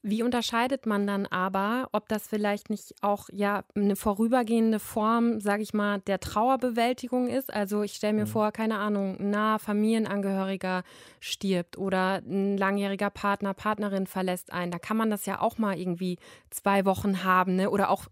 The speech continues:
Speaker 1: noch viel länger so. Ist das dann direkt, sag ich mal, eine Depression oder ist das dann normale Trauer?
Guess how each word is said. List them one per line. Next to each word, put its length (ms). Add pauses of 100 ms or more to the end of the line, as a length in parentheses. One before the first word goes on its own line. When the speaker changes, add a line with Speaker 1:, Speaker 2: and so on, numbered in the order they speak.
(120)
Speaker 1:
noch 240 (120)
viel 300
länger 440
so. 180
Ist 200
das 140
dann 280 (540)
direkt, 460
sag 300
ich 120
mal, 240
eine 200
Depression 920
oder 360
ist 160
das 160
dann 340
normale 640 (160)
Trauer? 640